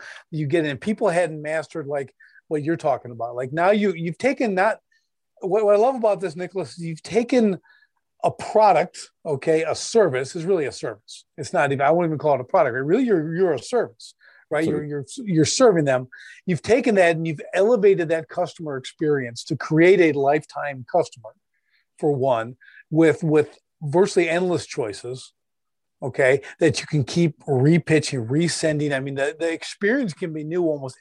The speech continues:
Speaker 1: every time, right? That's kind of the idea. And they, so the,
Speaker 2: Absolutely.
Speaker 1: and, and that's amazing. That's just,
Speaker 2: Is
Speaker 1: that is
Speaker 2: the
Speaker 1: longevity.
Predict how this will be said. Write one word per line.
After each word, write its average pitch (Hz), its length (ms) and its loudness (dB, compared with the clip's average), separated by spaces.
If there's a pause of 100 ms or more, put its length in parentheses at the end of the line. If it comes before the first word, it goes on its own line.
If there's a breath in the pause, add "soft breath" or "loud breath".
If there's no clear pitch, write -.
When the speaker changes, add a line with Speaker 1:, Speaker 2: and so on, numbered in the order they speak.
Speaker 1:
every 139 200 -10 (100)
time, 120 160 -8 (400)
right? 160 220 0 (280 loud breath)
That's 175 120 2
kind - 180 4
of - 60 0
the 143 140 2
idea. 120 380 -2 (560)
And 147 140 2
they, 160 220 2
so 175 120 -4
the, 156 120 0
Speaker 2:
Absolutely. - 420 0
Speaker 1:
and, - 180 0
and - 120 2 (180)
that's 220 220 2
amazing. 185 460 0 (100)
That's 170 280 -4
just, 160 260 2
Speaker 2:
Is 143 120 -4
Speaker 1:
that 190 260 4
is 143 180 6
Speaker 2:
the 151 40 -6
Speaker 1:
longevity. 147 640 -4